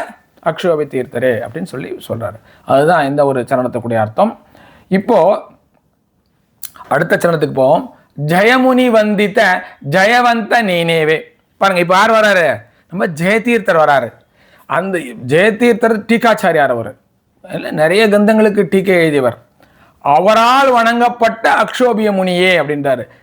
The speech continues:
ஜெயமுனி வந்தித்த, அந்த ஜெயதீர்த்தரால் வணங்கப்பட்ட அக்ஷோப தீர்த்தரே, ஜெயவந்த நீனேவே, நீ வந்து யாரு? வெற்றி கொடி நாட்டியவன் சொல்ற. இவங்க கூட போரா-, இது பண்றாரு இல்லையா, தர்க்கம் செய்கிறார் இல்லையா,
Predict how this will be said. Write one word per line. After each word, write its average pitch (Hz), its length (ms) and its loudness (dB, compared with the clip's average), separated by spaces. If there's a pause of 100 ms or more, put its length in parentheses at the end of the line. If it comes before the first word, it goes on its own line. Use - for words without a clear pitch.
(200)
ஜெயமுனி 226 540 2
வந்தித்த, 196 800 0 (1080)
அந்த 147 460 0
ஜெயதீர்த்தரால் 208 800 2
வணங்கப்பட்ட 208 920 0
அக்ஷோப 196 360 -2
தீர்த்தரே, 180 720 0 (400)
ஜெயவந்த 240 640 2
நீனேவே, 190 540 2 (440)
நீ 190 180 2
வந்து 240 240 2
யாரு? 214 420 2
வெற்றி 185 280 -2
கொடி 240 200 0
நாட்டியவன் 196 560 0
சொல்ற. 208 280 2
இவங்க 214 60 0
கூட 240 220 0
போரா-, 214 520 0
இது 208 120 -2
பண்றாரு 220 280 0
இல்லையா, 208 220 0
தர்க்கம் 208 380 -2
செய்கிறார் 208 380 0
இல்லையா, 196 440 0